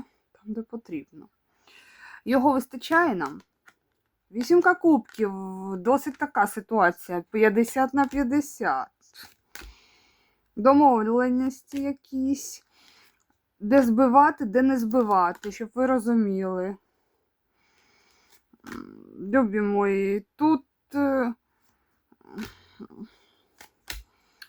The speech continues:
давайте так, збивають там, де це поте-, ось воно є. Збивають тільки там, де це можна, потрібно, чи ще якось змінилась тактика. В його,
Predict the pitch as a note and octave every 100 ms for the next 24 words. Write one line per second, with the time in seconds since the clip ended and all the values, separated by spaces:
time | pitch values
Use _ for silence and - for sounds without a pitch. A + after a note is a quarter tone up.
0 | - G#3+ C4+ D4+ D4 G#3 D3 - F#3 G3+
1 | A3+ C#4+ D4 C#4 F4 D#4+ A#3 B3+ A#3+ B3+
2 | B3 G3 F#3+ F3+ F#3 D#3 - _ _ -
3 | - - - F3+ G#3+ B3 D4 - C4+ B3
4 | B3 E4 E4+ B3 A#3+ A3+ C4+ B3 A3 G#3+
5 | G3+ B3+ A#3 G3 - A3 - B3+ A#3 G#3
6 | G3+ F3+ - G3 G#3 A#3+ C4 A3+ - F3
7 | D#3 _ _ - _ _ _ - - F3
8 | G#3+ A#3+ E4